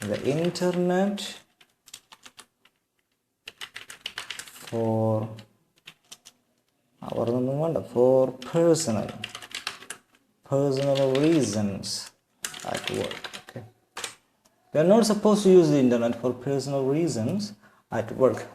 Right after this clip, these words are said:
ജോലി സ്ഥലത്തുള്ള ഇന്റർനെറ്റ് പേഴ്സണൽ ആയിട്ടുള്ള ആവശ്യങ്ങൾക്ക് വേണ്ടി ഉപയോഗിക്കാൻ പാടുള്ളതല്ല. അങ്ങനെയാണ് അതിൻ്റെ ഒരു കിടപ്പ് വശം അങ്ങനെയാണ്. അപ്പോൾ നമ്മൾ പ്രതീക്ഷിക്കുന്ന, കരുതപ്പെടുന്ന, ആ, വിശ്വസിക്കുന്ന,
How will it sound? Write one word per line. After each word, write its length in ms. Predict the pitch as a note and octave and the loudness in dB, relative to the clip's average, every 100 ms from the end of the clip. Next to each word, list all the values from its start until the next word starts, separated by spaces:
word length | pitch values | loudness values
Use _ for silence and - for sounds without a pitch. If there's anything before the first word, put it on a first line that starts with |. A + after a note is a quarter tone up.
| A#2 | 0
ജോലി 160 | C#3 | 2
സ്ഥലത്തുള്ള 520 | D#3 D#3+ D#3 D#3 D3+ | 4 4 4 4 4
ഇന്റർനെറ്റ് 760 | D#3+ C#3 C#3+ C3 G#2+ F3 A#3+ - | 4 6 4 4 4 2 2 2
പേഴ്സണൽ 260 | B2+ B2+ C#3 | 2 2 0
ആയിട്ടുള്ള 220 | C3 C3 | 2 4
ആവശ്യങ്ങൾക്ക് 500 | A#2 A#2 B2+ A#2+ B2 | 2 2 -2 -4 0
വേണ്ടി 200 | A#2 C#3 | 0 0
ഉപയോഗിക്കാൻ 500 | C#3+ A#2 A2+ A2+ G3+ | 0 0 -2 0 0
പാടുള്ളതല്ല. 600 | G#3+ G#3 G3 D3 A#2+ A2+ | 4 6 8 8 6 4
അങ്ങനെയാണ് 440 | A2 A#2 A#2+ A#2+ A2 | 0 0 0 0 0
അതിൻ്റെ 260 | A2 A#2+ | -2 -2
ഒരു 220 | - - | -2 -2
കിടപ്പ് 400 | C3+ D#3+ D#3 - | -2 0 -2 0
വശം 300 | D#3 D3+ C3+ | 0 0 -2
അങ്ങനെയാണ്. 300 | B2 G#2 E2+ - - - - - - - | -4 -4 -6 -14 -20 -20 -20 -20 -20 -2
അപ്പോൾ 180 | F#3 A3 | 2 6
നമ്മൾ 200 | A3 A3+ | 6 6
പ്രതീക്ഷിക്കുന്ന, 1000 | A3 F#3+ A3+ B3 - D#3+ C3+ A3 B3 - - - | 6 8 8 6 4 4 4 4 2 -6 -6 2
കരുതപ്പെടുന്ന, 800 | C#3+ E3+ F#3+ B2 G#2 G#2+ A3+ - - - _ - - _ _ - - - | 4 4 4 2 2 2 0 -4 -16 -20 _ -18 -18 _ _ -20 -12 -4
ആ, 60 | A#2+ | -2
വിശ്വസിക്കുന്ന, 920 | A#2 A#2 F#3 E3 - A#2 A2 F#3 | 0 2 2 2 0 0 0 0